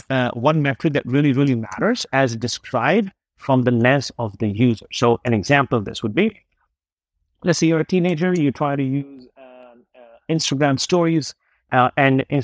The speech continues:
Instagram stories is brand new, and we wanna understand, um, uh, w-, what metric or what K P I we are driving that is actually a measure of our success. We would focus on what the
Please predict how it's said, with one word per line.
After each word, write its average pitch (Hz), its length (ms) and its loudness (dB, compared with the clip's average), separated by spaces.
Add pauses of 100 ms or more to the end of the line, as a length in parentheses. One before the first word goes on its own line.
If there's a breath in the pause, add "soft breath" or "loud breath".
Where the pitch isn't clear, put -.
Instagram 131 400 0
stories 127 320 0
is 104 100 -6
brand 123 300 -2
new, 175 340 0
and 127 100 -2
we 135 120 2
wanna 127 200 0
understand, 120 600 0 (300)
um, 117 300 0
uh, 127 60 0
w-, 117 280 -2
what 135 220 0
metric 131 400 0
or 123 120 2
what 113 220 -2
K 127 180 0
P 127 180 0
I 120 120 2
we 117 120 0
are 113 60 -2
driving 123 640 2 (200)
that 120 100 0
is 113 80 -2
actually 113 560 -4
a 123 60 -2
measure 120 360 2
of 110 100 -2
our 110 140 -2
success. - 540 -6 (540)
We 170 100 2
would 185 160 0
focus 214 400 0
on 156 180 0
what 170 200 -2
the 165 120 -8